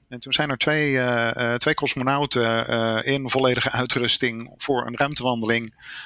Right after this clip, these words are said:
eh, ehm, de module binnengegaan, hebben gezocht, eh, of ze het, eh, eh, konden vinden. Is helaas niet gelukt. En, eh, toen ze het luik, eh, achter zich dicht, eh, deden, is dat, eh, ook nooit meer opengegaan. Heel erg zonde, want die Spectre-module was geloof ik dr-, twee of drie jaar oud, eh, eh,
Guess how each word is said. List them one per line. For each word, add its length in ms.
eh, 480
ehm, 380
de 80
module 320
binnengegaan, 800
hebben 200
gezocht, 680
eh, 220
of 140
ze 160
het, 200
eh, 280
eh, 120
konden 240
vinden. 460
Is 180
helaas 400
niet 180
gelukt. 500
En, 280
eh, 100
toen 200
ze 100
het 100
luik, 300
eh, 100
achter 240
zich 160
dicht, 320
eh, 200
deden, 440
is 140
dat, 220
eh, 200
ook 100
nooit 200
meer 100
opengegaan. 800
Heel 360
erg 160
zonde, 320
want 120
die 80
Spectre-module 720
was 140
geloof 220
ik 60
dr-, 200
twee 260
of 60
drie 180
jaar 220
oud, 300
eh, 240
eh, 220